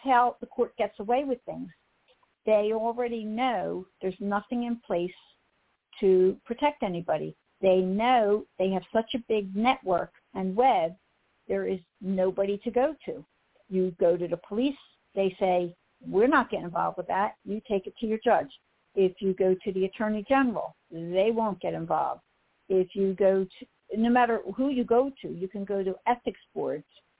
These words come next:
Oh, the only thing they'll look at, you gotta show them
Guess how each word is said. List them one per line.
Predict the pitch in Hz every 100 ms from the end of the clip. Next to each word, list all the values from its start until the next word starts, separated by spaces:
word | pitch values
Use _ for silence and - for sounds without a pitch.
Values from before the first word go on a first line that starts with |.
| _ _ _ _ -
Oh, | 226 311 208 160
the | 170 196
only | 226 233
thing | 240 220
they'll | 233 285
look | 254 202
at, | 185 170
you | 208 202
gotta | 196 175 - -
show | 220 240
them | 247 240